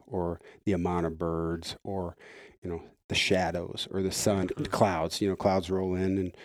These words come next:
what we thought looked good is now there's no shadows to hide us. So, you know, they, they're not finishing because our, you know, this drake is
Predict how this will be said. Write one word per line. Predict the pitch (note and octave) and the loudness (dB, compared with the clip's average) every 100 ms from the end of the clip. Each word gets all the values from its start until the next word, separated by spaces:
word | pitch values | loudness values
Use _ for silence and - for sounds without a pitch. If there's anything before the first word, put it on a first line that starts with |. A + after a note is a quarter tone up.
| - | -10
what | A2+ A2 | -6 -4
we | G2+ | 0
thought | - G2+ B2 | 2 2 2
looked | G#2+ - | -4 0
good | A2+ G#2+ A2+ | 4 4 4
is | F#2 | 4
now | G2 G2 F#2+ F2+ - | 4 4 2 0 -2
there's | F#2 F2+ | -2 0
no | F#2 | -2
shadows | - F#2+ G2 E2 | 2 2 2 -2
to | E2 | -2
hide | F2+ F#2+ | 0 0
us. | F2+ | -2
So, | - - G2 F2+ - - - - - | -4 0 0 -2 -14 -20 -20 -20 -4
you | A2 | 0
know, | F#2+ | 6
they, | A#2 C3 | 8 8
they're | G2+ - C3+ | 8 8 8
not | G#2 - | 8 4
finishing | B2 G#2 - F2+ | 4 4 2 -2
because | F2 - G2 F2+ F2+ - - - | -4 -4 -2 0 0 -2 -8 -2
our, | F#2 E2+ - _ - G2+ - - | -2 -2 -12 _ -20 -20 -20 -6
you | G2+ | -6
know, | G2+ - - | -6 -18 0
this | A#2 G#2+ | 4 4
drake | - G2+ G#2 A2 | 4 2 4 4
is | G2 F2+ | 4 2